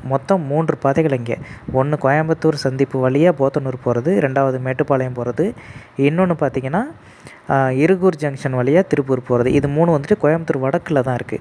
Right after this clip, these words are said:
So, கோயம்புத்தூர் ஜங்ஷனை பொறுத்த வரைக்கும் அங்கே இந்த ரெண்டு பாதை மட்டும் தான், வேற எதுவும் எக்ஸ்ட்ரா கிடையாது. So, இந்த கோயம்புத்தூர் ஜங்ஷன்லேருந்து இது கனெக்ட் பண்ணக்கூடிய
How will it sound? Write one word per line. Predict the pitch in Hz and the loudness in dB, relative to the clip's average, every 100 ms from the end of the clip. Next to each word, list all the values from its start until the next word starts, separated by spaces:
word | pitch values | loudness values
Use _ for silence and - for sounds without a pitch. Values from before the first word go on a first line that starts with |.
| - - - | -10 -14 -14
So, | - 131 | -4 0
கோயம்புத்தூர் | 143 180 190 180 | 2 2 2 0
ஜங்ஷனை | 165 147 147 | -4 -4 -4
பொறுத்த | 135 131 139 | -4 0 0
வரைக்கும் | 151 185 | 2 0
அங்கே | 127 160 196 240 - | 0 -2 2 2 2
இந்த | 139 139 139 | -6 0 2
ரெண்டு | 127 156 | 4 2
பாதை | 165 156 156 | 2 2 2
மட்டும் | 135 127 | -2 -2
தான், | 185 | 0
வேற | 180 135 | 0 0
எதுவும் | 127 143 | -2 -4
எக்ஸ்ட்ரா | 127 - | -4 -6
கிடையாது. | 131 123 120 117 156 208 - - - | -4 -4 -4 -2 -4 -4 -12 -18 -12
So, | - 131 | -2 0
இந்த | 143 175 190 | 2 0 2
கோயம்புத்தூர் | 170 208 202 165 | 2 2 2 0
ஜங்ஷன்லேருந்து | 156 147 139 143 151 | 0 -2 -4 -4 -2
இது | 190 160 | 0 0
கனெக்ட் | 139 156 - | -2 -2 -2
பண்ணக்கூடிய | 160 156 151 | -2 0 0